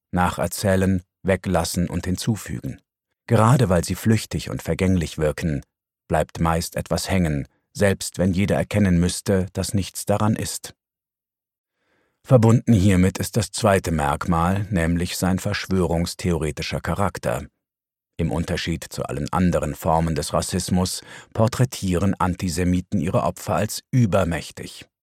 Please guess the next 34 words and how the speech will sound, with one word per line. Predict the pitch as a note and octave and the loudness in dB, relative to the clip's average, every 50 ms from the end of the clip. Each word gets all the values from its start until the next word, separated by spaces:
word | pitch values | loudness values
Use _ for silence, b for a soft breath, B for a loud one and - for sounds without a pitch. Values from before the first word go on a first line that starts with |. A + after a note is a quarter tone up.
| _ b b b b b b b A#2 | _ b b b b b b b 4
Ihnen | A2+ A#2 A2+ G#2 F#2+ | 6 6 6 6 4
wird | A2 A2 - | 2 2 0
unterstellt, | G#2 A2 - B2 G#2+ - - - G2+ G#2 A2+ B2 - | -2 -2 -2 -2 -2 -2 0 0 2 2 2 0 -4
sich | - G#2+ - | -6 -8 -8
zu | - - G2 | -6 -4 -2
bereichern, | F2+ G2 D#2+ F2 F2+ F2 E2+ E2 D#2 - - F#2 F2+ F#2+ G2+ A#2+ - | -2 0 0 2 2 2 2 0 -2 -4 -2 -2 0 0 -2 -4 -6
die | - A2 | -6 -2
Gesellschaft | G2+ A2 F#2+ - G#2+ F#2+ F#2 F2 - - A2+ F2+ - - | 0 0 0 2 2 2 2 2 0 -2 -4 -4 -6 -8
zu | - - A2+ | -10 -10 -8
kontrollieren | - - A2 G#2 - - G#2+ G2 F#2 F#2+ F#2+ G2+ G2 G#2 - | -6 -4 -4 -4 -2 -2 -2 0 0 0 0 0 0 0 0
und | - G2+ - | 0 -2 -2
sogar | - A2+ G#2 F2+ G2 F2 E2 E2+ F2+ | -2 -2 0 2 2 2 2 2 0
über | - G2+ F#2 G2+ G2+ | 0 0 0 0 0
Krieg | - - - A#2 G2+ F2 - | -2 -4 -4 -2 -2 -2 -2
und | F2+ F#2 F2+ | -2 -2 -2
Frieden | - - - D#3+ D3 B2 B2 A2+ | -4 -4 -2 0 0 2 2 0
zu | - - - | 0 -2 -4
entscheiden. | D#3 F3 - - - - E3+ - - F2+ D#2+ - B B B B B B B B | -4 -4 -4 -2 -2 -2 -2 0 -2 -2 -2 -4 B B B B B B B B
Mit | B B2+ A#2+ - | B 0 2 4
anderen | - B2 A#2+ A#2+ A#2+ A#2 A#2 A#2 G#2 | 6 6 6 8 8 6 6 6 6
Worten, | A2 A2+ A2+ A2+ - - B2+ A#2+ A#2+ A2 B B B B B B B B | 6 4 4 2 2 4 4 6 4 4 B B B B B B B B
aus | - A#2+ A#2+ - - | 2 2 2 2 2
Sicht | - C3 B2 - - - | 2 2 2 0 -4 -4
von | - C3 B2+ B2 - | 0 2 2 2 2
Antisemiten | - G2+ F2+ - G#2 G2 - - F#2+ F#2 F2+ F2+ - - A2 G2 | 2 0 0 0 -2 -2 0 2 2 2 2 2 0 0 0 2
sind | F#2 G#2+ G#2 F#2 - | 2 2 0 0 0
Juden | - F2+ F2 D#2+ - F2 E2+ E2 F2 - - | -2 -2 -2 -2 -2 -2 0 0 -2 -2 -4
Strippenzieher, | - - - - - - - - D2+ C#2 - - - C#2+ C#2+ B1+ B1 A1 - - _ _ _ _ | -6 -8 -6 -4 -4 -4 -4 -4 -4 -6 -6 -6 -6 -6 -4 -4 -4 -6 -8 -12 _ _ _ _
wenn | - E2+ D#2+ | -2 -2 -2
nicht | D#2 C#2+ - - | -2 -4 -6 -6
sogar | - E2 D2+ D#2+ E2 D#2+ D#2 D#2 | -6 -4 0 0 2 2 2 0
das | D2 D#2 D#2 - | -2 -4 -6 -8
Böse | - _ - F2 D#2 C#2+ C2 - - - | -8 _ -6 -6 -4 -6 -6 -8 -10 -10
schlechthin. | - - - - - - - F2+ - - - | -8 -6 -8 -8 -8 -8 -10 -10 -10 -10 -14